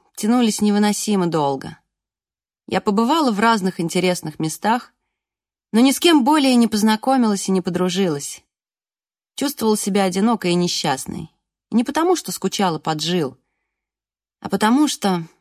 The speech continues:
жуя мясной сэндвич и картофельные чипсы в Макдональдсе в Сиэтле, я мечтала только об одном: вернуться в Беверли-Хиллз,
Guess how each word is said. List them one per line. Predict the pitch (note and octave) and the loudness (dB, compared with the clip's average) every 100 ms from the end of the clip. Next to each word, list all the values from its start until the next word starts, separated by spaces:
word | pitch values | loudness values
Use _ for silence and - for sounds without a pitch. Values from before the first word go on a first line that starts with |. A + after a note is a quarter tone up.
| _ _ _ _ - | _ _ _ _ -12
жуя | D#3 G3+ B3 | -2 2 2
мясной | G#3+ G3 - A#3 G#3 | 2 2 2 2 2
сэндвич | - G#3+ G#3 E3 D3+ - - - | -2 0 0 0 -2 -4 -8 -10
и | E3 | -8
картофельные | E3 F#3+ G#3+ G3 E3 E3 E3 | -6 -2 -2 -2 -4 -2 -2
чипсы | - G#3+ E3 - D3+ | -2 -4 -4 -6 -6
в | |
Макдональдсе | D#3+ E3 E3+ F#3 D#3+ D3 - | -2 -2 0 0 0 -4 -10
в | - | -8
Сиэтле, | - G#3 A#3 G#3+ D3+ - _ _ _ _ _ _ _ _ F#3+ | -2 0 0 -4 -12 -14 _ _ _ _ _ _ _ _ 0
я | G#3 | 2
мечтала | A3 - D#4 A#3 | 2 0 0 0
только | - A3+ - G3 | 0 -2 -2 -4
об | F3+ | -2
одном: | G3+ G3 F#3 D3+ D3+ - _ _ _ _ _ _ _ _ | 0 0 0 -2 -8 -14 _ _ _ _ _ _ _ _
вернуться | - E3+ G3 D4 D4 - E3 - _ _ _ _ _ | -4 -2 2 2 0 -8 -12 -14 _ _ _ _ _
в | D#3 E3 | -14 -2
Беверли-Хиллз, | F#3+ E3+ D#3+ E3 - A#3+ C4+ - - | -2 -2 -6 -12 -6 -4 -4 -6 -16